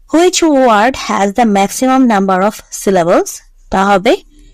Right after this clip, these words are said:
ইন্ডাস্ট্রিয়ালাইজেশন। ইন্ডাস্ট্রিয়ালাইজেশন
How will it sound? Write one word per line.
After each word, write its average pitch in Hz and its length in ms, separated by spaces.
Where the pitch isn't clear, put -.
ইন্ডাস্ট্রিয়ালাইজেশন। 233 1700
ইন্ডাস্ট্রিয়ালাইজেশন 202 1160